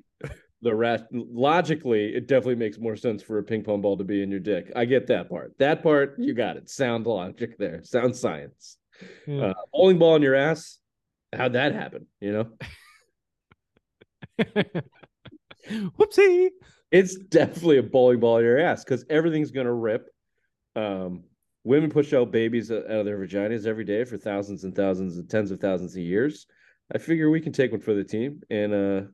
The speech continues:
Speaker 1: you know, you're just gonna completely blow out your asshole,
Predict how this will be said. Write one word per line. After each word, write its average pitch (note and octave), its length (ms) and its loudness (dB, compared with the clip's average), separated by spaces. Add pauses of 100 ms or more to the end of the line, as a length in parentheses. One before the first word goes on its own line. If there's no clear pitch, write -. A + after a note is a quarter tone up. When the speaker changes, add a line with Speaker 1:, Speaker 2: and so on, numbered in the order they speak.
(200)
Speaker 1:
you F#2+ 100 -8
know, F#2+ 60 -6
you're G#2 140 -8
just G2 160 -12
gonna F#2+ 140 -4
completely G2+ 460 -4
blow G#2 500 0
out A#2+ 140 -4 (520)
your A2 160 0
asshole, A#2+ 600 -2